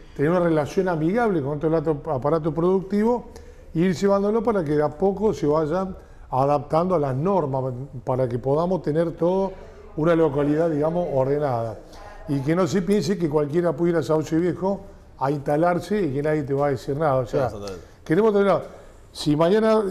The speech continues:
Speaker 1: eh, vos vas y te sentás en un restaurante, que puedas sentarte tranquilo,
Speaker 2: Sí, sabiendo
Speaker 1: sabiendo
Speaker 2: que
Speaker 1: de
Speaker 2: se
Speaker 1: que ese, está, este, ese restaurante está
Speaker 2: Habilitado.
Speaker 1: habilitado por la municipalidad. Incluso, y acá me voy un poquito más por otra, por otro lado,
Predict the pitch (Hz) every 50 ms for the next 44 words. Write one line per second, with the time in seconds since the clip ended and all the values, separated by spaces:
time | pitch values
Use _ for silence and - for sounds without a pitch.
0 | 185 175 170 156 156 160 156 156 151 160 139 160 185 170 170 190 180 160 147 135
1 | 143 131 - 147 139 139 185 185 185 180 180 190 170 - 202 196 202 214 233 240
2 | 202 - - 151 131 - 175 180 175 147 - 165 151 139 185 180 170 151 156 139
3 | 131 151 156 156 151 151 - 202 214 202 180 165 175 202 208 202 - - - -
4 | 123 107 107 117 113 143 139 160 175 180 175 180 180 180 160 180 185 175 180 214
5 | 196 - 175 170 175 175 165 151 147 147 139 135 - 156 131 - - 147 147 147
6 | 120 156 160 180 170 156 - - 175 156 151 143 117 - - - - - - -
7 | 104 104 107 107 123 147 156 165 165 170 165 - 196 202 208 185 143 160 156 156
8 | 156 156 170 170 - - 175 175 214 208 208 214 220 247 240 233 - - - -
9 | - - - - 165 156 165 156 - 240 240 190 - - 170 185 196 185 - -
10 | - - - - - - - - - - - - - 131 127 135 123 139 160 165
11 | 165 160 165 165 156 135 147 156 151 156 135 147 151 170 160 - 151 147 147 156
12 | 160 165 170 165 - 143 147 151 143 170 165 170 165 151 151 165 170 160 - -
13 | - -